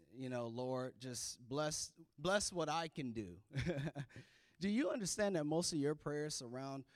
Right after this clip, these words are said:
around what you can do? So if you can do it,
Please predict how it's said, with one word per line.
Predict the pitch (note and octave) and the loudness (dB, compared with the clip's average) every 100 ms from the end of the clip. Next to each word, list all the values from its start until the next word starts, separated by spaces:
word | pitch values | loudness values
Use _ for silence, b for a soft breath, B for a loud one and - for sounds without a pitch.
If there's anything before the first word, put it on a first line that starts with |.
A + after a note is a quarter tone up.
| b b - - G2+ | b b -20 -10 -6
around | C3+ C#3+ C3+ C3+ | 0 0 0 2
what | C3+ C#3 A#2 | 2 0 -4
you | B2 C#3 D3+ | 0 2 2
can | D#3+ C#3+ | 0 0
do? | D3 D3 D3+ B2 _ _ _ _ _ _ _ _ _ _ _ _ _ _ _ _ _ _ _ _ _ _ _ _ - | 0 -2 -8 -16 _ _ _ _ _ _ _ _ _ _ _ _ _ _ _ _ _ _ _ _ _ _ _ _ -4
So | - A#3+ | 4 6
if | F3 D#3 | 6 8
you | B3+ D4 | 8 8
can | F#3 | 4
do | D3+ G#3+ E3+ | 8 8 8
it, | C3 | 2